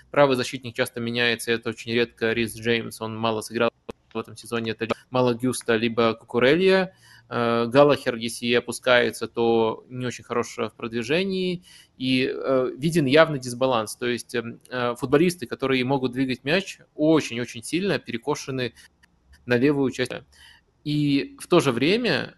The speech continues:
в чём тут, э, вообще ключевое противоречие? Ну, это само по себе не очень здоровая ситуация, само по себе не очень здоровая ситуация, поскольку есть некоторая предсказуемость,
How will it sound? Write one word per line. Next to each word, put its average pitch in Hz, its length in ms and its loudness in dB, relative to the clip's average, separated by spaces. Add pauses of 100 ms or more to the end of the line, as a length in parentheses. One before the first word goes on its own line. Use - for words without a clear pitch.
(140)
в - 120 -18
чём 139 160 0
тут, 135 200 -4
э, 123 100 0
вообще 127 240 -4
ключевое 135 320 -4
противоречие? 117 640 -4
Ну, 131 160 -4
это 127 240 -2 (100)
само 143 180 -2
по 139 60 2
себе 208 220 0
не 202 60 0
очень 120 260 -4
здоровая 120 380 4
ситуация, 165 540 0 (240)
само 131 200 -2
по - 60 -10
себе 143 100 -2
не 131 40 -2
очень 123 160 -6
здоровая 131 200 2
ситуация, - 340 -4
поскольку - 300 -8 (160)
есть 123 380 -2
некоторая 127 360 -4
предсказуемость, 156 640 -4